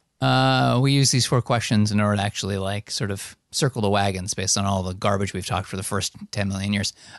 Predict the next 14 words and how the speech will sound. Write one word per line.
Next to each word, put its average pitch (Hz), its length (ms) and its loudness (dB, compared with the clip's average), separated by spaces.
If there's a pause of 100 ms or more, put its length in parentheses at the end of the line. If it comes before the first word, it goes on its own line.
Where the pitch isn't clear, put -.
Uh, 135 360 4
all 175 120 4
right, 131 200 4
question 170 280 2
number 147 160 4
one. 135 320 4 (640)
Historical 113 540 2
question, 98 440 -2
I 92 60 -2
suppose. 101 540 -2
A, 90 220 -2
a 98 80 -6
question 113 400 0
f-, - 140 -10